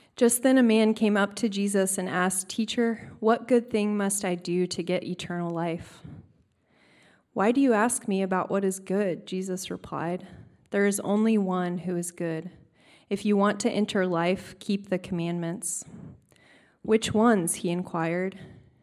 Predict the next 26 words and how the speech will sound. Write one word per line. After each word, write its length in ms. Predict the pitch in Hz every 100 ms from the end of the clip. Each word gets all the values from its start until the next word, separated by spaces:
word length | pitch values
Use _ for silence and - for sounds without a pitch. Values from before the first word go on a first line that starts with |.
| _ _ _ _
Jesus 440 | - 196 208 233 254
replied, 480 | 233 - 175 175 175
"You 100 | 185
shall 200 | - 175
not 360 | 170 185 -
murder, 540 | 185 180 175 175 185 - - _
you 80 | 190
shall 180 | - 180
not 320 | 175 180 -
commit 280 | 214 190 185
adultery, 760 | 180 165 165 - 160 160 165 - - _
you 100 | 185
shall 160 | 185
not 280 | 185 180 -
steal, 600 | - - 185 185 196 190 - - - _
you 120 | 185
shall 180 | 180 185
not 320 | 180 175 -
give 180 | 180 175
false 380 | 175 175 175 -
testimony. 800 | - 175 - 185 185 170 190 - - _ _ _ _ _
Honor 300 | - 190 214
your 200 | 233 233
father 400 | 226 190 185 226
and 160 | 226 202
mother, 500 | 175 170 175 175 170